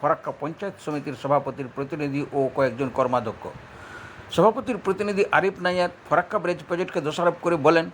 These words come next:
"আমার যতদূর জানা আছে, no objection সার্টিফিকেট না পাওয়ার কারণে এই রাস্তার প্রায় বাইশ কোটি টাকা ফেরত গেছে।" তিনি আরও বলেন, "ফরাক্কা ব্রিজ হয় এই রাস্তার কাজ করুক, না হলে এনএইচকে হ্যান্ড ওভার করুন।" পাশাপাশি তিনি বলেন,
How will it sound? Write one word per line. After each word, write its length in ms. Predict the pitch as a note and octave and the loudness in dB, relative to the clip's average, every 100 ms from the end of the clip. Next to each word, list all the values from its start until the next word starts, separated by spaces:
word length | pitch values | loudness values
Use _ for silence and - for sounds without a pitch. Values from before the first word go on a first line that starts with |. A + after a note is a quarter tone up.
| - | -4
"আমার 280 | - D3+ C#3+ | 4 4 4
যতদূর 400 | A#2+ D#3+ F#3+ D#3 | -2 -8 -6 -2
জানা 260 | B2+ D#3 E3 | 2 4 2
আছে, 240 | D#3+ E3 - - - - - G#2 | 0 -4 -16 -20 -20 -20 -14 0
no 60 | |
objection 480 | F3 G3+ E3 F3+ D#3+ | 2 2 -2 -4 -4
সার্টিফিকেট 540 | C#3+ D3 - F3 D#3+ C#3+ | -4 -6 -4 -2 -2 2
না 180 | C3+ | 2
পাওয়ার 280 | E3 E3 D#3 | 2 2 2
কারণে 300 | D#3 D3+ D3+ - | 0 -2 -4 -6
এই 120 | D#3 | -2
রাস্তার 300 | D3+ D3+ D3 | -2 0 -4
প্রায় 220 | C#3+ D3+ | -2 -4
বাইশ 280 | A2 B2+ - | 0 -2 -2
কোটি 220 | - D3+ | -6 -4
টাকা 220 | C#3 C3+ | -2 0
ফেরত 320 | C3+ - C#3 A#2+ | -2 -2 -4 -2
গেছে।" 260 | A2+ G#2+ - - - - - - - - - - - - - | -4 -6 -12 -18 -20 -20 -20 -20 -20 -20 -20 -20 -20 -10 0
তিনি 260 | A#3 A#3 A3 - - | 2 2 0 -8 -4
আরও 280 | B2 E3+ A3+ | 2 6 6
বলেন, 300 | G3+ G3 G3+ G#3+ - - | 4 0 -2 -14 -16 -2
"ফরাক্কা 320 | E3 F#3+ G#3 | 0 0 -2
ব্রিজ 360 | F3 F#3+ F#3 - - - - - - | -2 -2 -4 -10 -16 -20 -20 -2 4
হয় 160 | F3 - | 4 2
এই 140 | D#3 F3+ | -2 0
রাস্তার 440 | E3 - - E3+ D#3 | 0 -2 -4 -4 0
কাজ 220 | D#3+ E3 | 0 0
করুক, 260 | - F3 G3 - G#2+ | -2 -6 -6 -8 -4
না 140 | D3 | -2
হলে 220 | F3 E3+ - | 0 0 -2
এনএইচকে 440 | C3+ E3 E3 - D#3 | -4 -4 -4 -6 -4
হ্যান্ড 200 | C#3+ D3 | -2 0
ওভার 240 | D3 C#3+ C3 | 2 2 0
করুন।" 240 | D#3 G2 - - - - | -2 -4 -10 -20 -20 2
পাশাপাশি 460 | E3 G#3 G3 E3 | 2 4 -2 -6
তিনি 200 | F3+ F3 | -6 -4
বলেন, 280 | D#3+ D#3 E3 | 0 2 2